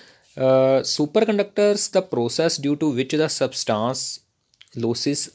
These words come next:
all signs of resistance। जिस प्रोसेस की वजह से सब्सटेंस अपने सारे रेजिस्टेंस के साइन को ख़त्म करती है,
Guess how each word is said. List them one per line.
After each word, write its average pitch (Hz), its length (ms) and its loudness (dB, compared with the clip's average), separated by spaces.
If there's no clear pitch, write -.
all 180 280 6
signs 113 280 -6
of 107 100 -6
resistance। - 720 -12
जिस 151 200 0
प्रोसेस 170 400 2
की 170 120 0
वजह 156 240 2
से 170 340 -4
सब्सटेंस 135 500 -4
अपने 147 240 -6
सारे 131 400 2
रेजिस्टेंस 127 420 -4
के 135 120 -2
साइन 107 240 -6
को 110 120 -4
ख़त्म 135 300 -6
करती 104 340 -6
है, 98 240 -10